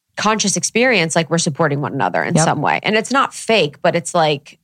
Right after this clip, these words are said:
Speaker 1: "Oh, this is no longer. That thought is
Speaker 2: Right.
Speaker 1: no longer." And I think you mentioned earlier about going first. And I think that's so important for leaders and founders and people that want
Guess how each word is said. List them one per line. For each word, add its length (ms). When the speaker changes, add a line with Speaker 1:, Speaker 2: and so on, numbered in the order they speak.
Speaker 1:
"Oh, 100
this 240
is 140
no 100
longer. 580
That 160
thought 200
is 80
Speaker 2:
Right. 60
Speaker 1:
no 120
longer." 480
And 140
I 80
think 200
you 60
mentioned 540
earlier 400
about 340
going 280
first. 360
And 80
I 80
think 220
that's 420
so 420
important 480
for 180
leaders 400
and 140
founders 500
and 180
people 520
that 360
want 760